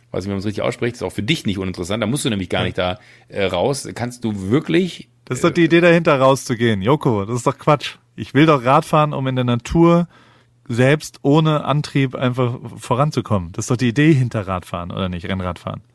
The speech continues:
Speaker 1: Ja, aber es ist, äh, also jetzt in der, also ich sag mal so, wenn ich in Kalifornien leben würde, wie du,
Speaker 2: Ja.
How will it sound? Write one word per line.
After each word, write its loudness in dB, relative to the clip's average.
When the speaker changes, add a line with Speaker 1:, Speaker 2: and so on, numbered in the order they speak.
Speaker 1:
Ja, -12
aber -2
es -8
ist, -10
äh, -10
also -6
jetzt -6
in -12
der, -8
also -8
ich -8
sag 0
mal 0
so, -10
wenn -6
ich -4
in -4
Kalifornien 0
leben -2
würde, -8
wie -12
du, -6
Speaker 2:
Ja. 2